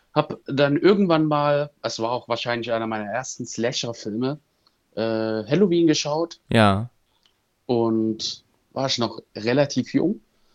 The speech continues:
Speaker 1: Ja, und
Speaker 2: Wahrscheinlich,
Speaker 1: so ist
Speaker 2: wahrscheinlich
Speaker 1: dafür
Speaker 2: zu jung, ne?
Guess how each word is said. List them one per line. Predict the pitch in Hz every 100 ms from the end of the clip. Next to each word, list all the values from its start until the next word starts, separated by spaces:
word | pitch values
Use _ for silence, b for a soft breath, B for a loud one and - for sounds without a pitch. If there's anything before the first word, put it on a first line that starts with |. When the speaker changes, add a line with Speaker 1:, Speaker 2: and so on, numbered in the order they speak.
| _ _ _ _ -
Speaker 1:
Ja, | 110
und | 127
Speaker 2:
Wahrscheinlich, | 135 139
Speaker 1:
so | 143
ist |
Speaker 2:
wahrscheinlich | 143 160 147
Speaker 1:
dafür | 147
Speaker 2:
zu | 196
jung, | 143 151 247 311 -
ne? | 135